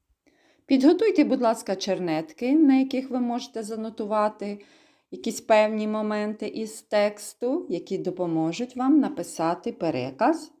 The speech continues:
Зручненько вмостіться і уважно прослухайте текст переказу.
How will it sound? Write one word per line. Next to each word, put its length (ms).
Зручненько 800
вмостіться 1000
і 160
уважно 960
прослухайте 1120
текст 540
переказу. 720